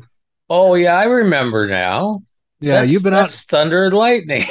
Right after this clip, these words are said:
Speaker 1: <laughs>
Speaker 2: You've been out here longer than I have, so it's not as fresh in your mind.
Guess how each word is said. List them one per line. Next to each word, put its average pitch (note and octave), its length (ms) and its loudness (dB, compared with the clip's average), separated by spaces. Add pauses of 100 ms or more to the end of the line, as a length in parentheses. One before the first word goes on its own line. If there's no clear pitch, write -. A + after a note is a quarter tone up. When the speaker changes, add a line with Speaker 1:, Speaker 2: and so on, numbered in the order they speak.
Speaker 1:
<laughs> - 120 -10
Speaker 2:
You've F#3 160 2
been F3+ 120 2
out F#3 160 2
here F3+ 140 0
longer E3+ 460 4
than D#3 140 2
I E3+ 120 2
have, C3+ 360 0
so B2+ 240 -2
it's A#2+ 180 -4 (140)
not D3 220 0
as B2 120 -2
fresh D#3 360 -2
in C3+ 80 -2
your C3+ 160 0
mind. B2 480 -2